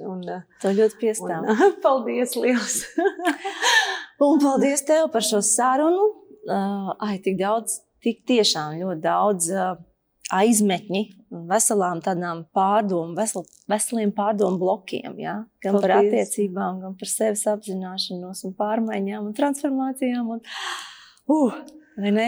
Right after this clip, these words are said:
Speaker 1: Tas ir tāds izaicinājums. <laughs> Jā,
Speaker 2: Izai-,
Speaker 1: viss ir viens
Speaker 2: mēs
Speaker 1: liels
Speaker 2: paliekam pie šī
Speaker 1: izaicinājums.
Speaker 2: vārda, ja, kas raksturo visu,
Speaker 1: <laughs>
Speaker 2: visu šo sarunu pie, pie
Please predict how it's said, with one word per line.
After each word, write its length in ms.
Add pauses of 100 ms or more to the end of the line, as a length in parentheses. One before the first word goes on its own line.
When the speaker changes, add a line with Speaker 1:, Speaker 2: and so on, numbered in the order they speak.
(160)
Speaker 1:
Tas 220
ir 160
tāds 380 (440)
izaicinājums. 1040
<laughs> 60
Jā, 80
Speaker 2:
Izai-, 280
Speaker 1:
viss 260
ir 140
viens 180
Speaker 2:
mēs 120
Speaker 1:
liels 220
Speaker 2:
paliekam 420
pie 80
šī 240
Speaker 1:
izaicinājums. 180
Speaker 2:
vārda, 480 (120)
ja, 160
kas 180
raksturo 420
visu, 400 (120)
Speaker 1:
<laughs> 180
Speaker 2:
visu 340
šo 220
sarunu 640
pie, 200 (160)
pie 220